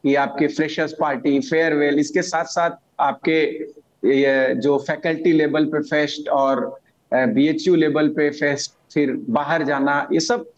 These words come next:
अ, काफी रास आया मुझे। और इस, इन सब चीजों ने मुझे काफी support किया, boost किया। यहाँ पे,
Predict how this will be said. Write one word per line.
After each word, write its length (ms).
अ, 200
काफी 440
रास 360
आया 180
मुझे। 380
और 260
इस, 340
इन 120
सब 260
चीजों 340
ने 360
मुझे 340
काफी 320
support 480
किया, 240
boost 400
किया। 280
यहाँ 360
पे, 360